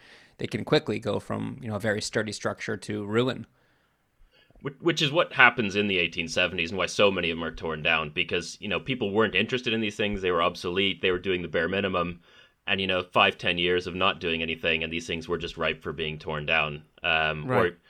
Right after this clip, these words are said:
Speaker 2: you know, there are places where they just want to, Himeji, for example, I think they wanted to burn it down and just take the metal out of the ashes and salvage that, you know,
Speaker 1: Yeah.
Speaker 2: in the eighteen seventies.
Speaker 3: So we've got about a dozen castles now that have,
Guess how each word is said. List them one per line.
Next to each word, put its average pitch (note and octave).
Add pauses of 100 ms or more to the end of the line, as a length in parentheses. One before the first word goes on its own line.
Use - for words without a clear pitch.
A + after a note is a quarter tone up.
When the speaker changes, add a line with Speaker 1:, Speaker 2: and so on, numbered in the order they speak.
(260)
Speaker 2:
you G#2+
know, F#2
there G#2
are G#2
places G2
where F#2
they F2
just F2+
want E2+
to, E2+
Himeji, A2
for F2
example, E2
I E2
think E2
they E2+
wanted E2
to E2+
burn F2+
it D#2
down E2
and E2+
just E2
take E2+
the D#2
metal E2
out D#2+
of D#2+
the D2+
ashes D2+
and D2+
salvage D2+
that, D2+ (260)
you -
know, G#2+
Speaker 1:
Yeah. G2+
Speaker 2:
in D2
the C#2+
eighteen D2
seventies. D2 (560)
Speaker 3:
So -
we've A3
got C4+
about A3+
a F3
dozen E3
castles C3 (560)
now B2+ (100)
that -
have, D3+